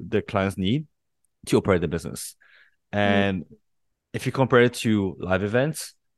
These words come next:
Speaker 1: they will have paid four times, five times more. If you compare it to Facebook ads, they will have paid five to ten times more because it's hard to target those people,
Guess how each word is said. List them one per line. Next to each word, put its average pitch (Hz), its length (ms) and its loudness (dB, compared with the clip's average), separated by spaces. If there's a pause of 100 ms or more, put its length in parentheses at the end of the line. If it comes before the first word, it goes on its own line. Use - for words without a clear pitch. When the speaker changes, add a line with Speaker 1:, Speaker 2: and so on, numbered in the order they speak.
(140)
Speaker 1:
they 98 80 0
will 104 100 4
have 104 120 2
paid 98 440 0
four 95 260 -4
times, 101 380 -4
five 92 200 -6
times 98 220 -4
more. 95 400 -2 (180)
If - 140 -14
you 113 60 -4
compare 113 260 -2
it 98 60 -6
to - 80 -12
Facebook 104 280 -10
ads, 104 380 2
they 98 120 -4
will 95 80 0
have 90 120 -8
paid 92 340 -2
five 92 400 -2
to 104 80 -6
ten 101 220 -4
times 98 260 -2
more 90 320 -2
because 104 360 -4
it's 90 100 -12
hard 92 220 -2
to 87 60 -16
target 90 260 -4
those 82 140 -8
people, 117 460 -4